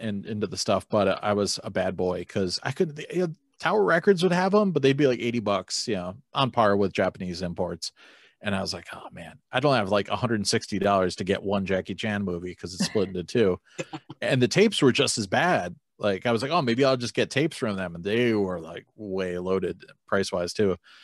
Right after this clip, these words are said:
Speaker 1: Um, so yeah, so then all these nerds, uh, that ran, like, anime stores and,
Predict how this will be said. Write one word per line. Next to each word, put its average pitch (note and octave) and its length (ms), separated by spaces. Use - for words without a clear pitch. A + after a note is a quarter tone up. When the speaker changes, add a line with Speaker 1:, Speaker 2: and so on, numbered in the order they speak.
Speaker 1:
Um, G2+ 300
so D3 100
yeah, F3+ 220
so - 140
then C#3 240
all D#3+ 200
these D#3+ 200
nerds, C3+ 540
uh, A#2 200
that G#2 220
ran, A2 260
like, G2 240
anime E3 340
stores C3 640
and, G2+ 160